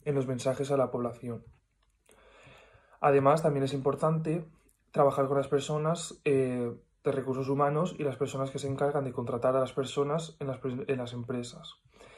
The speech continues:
ya que son las que deciden sobre el futuro laboral de las, de la gente. Los resultados que se obtendrían serían que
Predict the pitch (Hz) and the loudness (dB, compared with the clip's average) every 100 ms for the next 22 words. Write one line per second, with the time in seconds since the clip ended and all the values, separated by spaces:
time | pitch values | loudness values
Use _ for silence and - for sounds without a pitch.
0 | - - 143 135 139 131 135 135 - 135 | -20 -6 2 2 2 -2 2 0 2 -2
1 | 127 120 160 156 160 147 135 135 131 123 | -2 -2 -2 0 0 2 0 0 0 0
2 | 123 123 139 156 147 127 120 120 - - | 2 2 2 2 4 4 2 -2 -8 -18
3 | - _ - 139 123 - 120 110 - - | -20 _ -6 -4 -2 -6 -10 -10 -14 -20
4 | _ _ _ _ _ _ _ 156 147 135 | _ _ _ _ _ _ _ 6 6 4
5 | 139 143 160 185 175 160 151 156 165 143 | 2 4 4 4 0 0 0 2 4 2
6 | 175 - - 165 147 151 131 123 117 113 | 0 -6 -6 -2 2 4 2 0 -6 -6